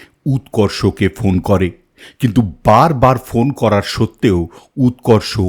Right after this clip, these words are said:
ফোন তোলে না। তার ফোন না তোলাতে পুলিশ ডাকুলে পরিবারের মেয়ে সেজলকে ফোন করতে বাধ্য হয়। একবার ফোন করাতেই সেজল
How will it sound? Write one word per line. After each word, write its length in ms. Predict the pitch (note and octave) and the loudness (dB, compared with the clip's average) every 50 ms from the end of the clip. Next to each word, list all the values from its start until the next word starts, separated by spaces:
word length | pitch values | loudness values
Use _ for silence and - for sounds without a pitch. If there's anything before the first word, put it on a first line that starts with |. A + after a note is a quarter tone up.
| - - - - | -4 -8 -14 -6
ফোন 240 | - A#2 G#2+ G2+ G2 F2+ | 0 0 2 2 2 0
তোলে 360 | E2 - F#2 F2 E2+ F#2 F2+ | 0 0 0 0 2 2 0
না। 140 | F#2 F#2+ F#2+ F2+ _ _ _ _ _ _ - - | 0 -2 -4 -4 _ _ _ _ _ _ 0 2
তার 160 | C3 C#3 C3+ - - - | 2 2 2 -2 -12 -6
ফোন 220 | - C3+ C#3 D#3+ E3 D3+ B2 | 0 2 2 4 4 2 2
না 160 | G#2 G#2 B2 F3+ | 2 2 0 0
তোলাতে 480 | F3+ - G3+ G3+ G3+ F#3 F#3 - G#2+ F#2+ G2 G2 - - - - _ - | 2 0 2 2 2 0 0 0 -2 -2 -2 -6 -10 -18 -20 -20 _ 0
পুলিশ 280 | - D3 D3 D#3 D#3+ C3+ G2+ - - | 0 2 2 2 0 -2 -4 -4 0
ডাকুলে 460 | C3 A2+ B2 - - F#3+ F#3+ F#3+ F#3+ | 0 0 0 0 -2 -2 2 2 2
পরিবারের 640 | F#3+ - C#3+ C3+ C#3+ C3 B2 B2+ B2+ C3 B2+ B2 | 2 2 2 2 2 2 2 2 4 4 2 2
মেয়ে 380 | A2 G2+ F#2+ A2+ D3 D#3 A2+ F2+ E2+ - - - _ | 2 2 4 4 4 4 2 0 -2 -8 -14 -20 _
সেজলকে 680 | - - - - B2+ C#3 D3+ C#3+ E3+ F3 E3+ D3+ - C#3+ B2+ | -8 -6 -2 2 2 2 4 4 2 2 2 0 -2 -2 -2
ফোন 280 | - - - B2 A#2+ B2 | -2 0 2 2 2 2
করতে 380 | G#2 - G#2+ G2 - - - G2+ G2+ G2 D#2+ | 2 0 -2 -2 -2 -2 -2 -2 -2 -2 -2
বাধ্য 320 | - F#2 F#2 G2 D#2+ - - G#2 | -2 0 0 0 -2 -2 -2 -2
হয়। 300 | F#2+ E2 - G2 G2+ G2 - _ _ _ _ _ _ _ _ _ - - F#3+ - | 0 2 2 0 0 0 -4 _ _ _ _ _ _ _ _ _ -20 -16 -8 0
একবার 460 | A#2+ A#2 A#2 A#2+ A#2 G#2+ A#2 C3+ C3+ A#2+ | 2 2 2 2 0 0 0 0 0 0
ফোন 260 | - - C#3 B2+ C3+ C3 | -2 0 2 2 2 4
করাতেই 520 | - D3+ D3+ D#3+ D#3 D3+ - A#2 F#2+ F2 F2 - - - - | 2 2 2 2 0 0 0 -2 -2 -2 -6 -8 -12 -20 -14
সেজল 520 | - - - - A#2+ A#2+ G#2+ G2 F#2+ F#2 | -10 -6 0 2 2 2 4 4 2 2